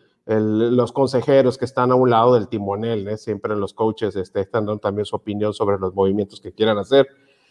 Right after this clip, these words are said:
Pero, pues, ciertamente estamos pagando la novatez.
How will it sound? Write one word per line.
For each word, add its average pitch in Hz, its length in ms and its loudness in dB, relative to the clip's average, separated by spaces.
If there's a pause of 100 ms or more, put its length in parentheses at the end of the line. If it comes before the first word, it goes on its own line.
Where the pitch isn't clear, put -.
(180)
Pero, 139 220 6
pues, 151 140 2
ciertamente 180 600 6
estamos 175 400 2
pagando 139 420 4
la 143 140 6
novatez. 123 840 -2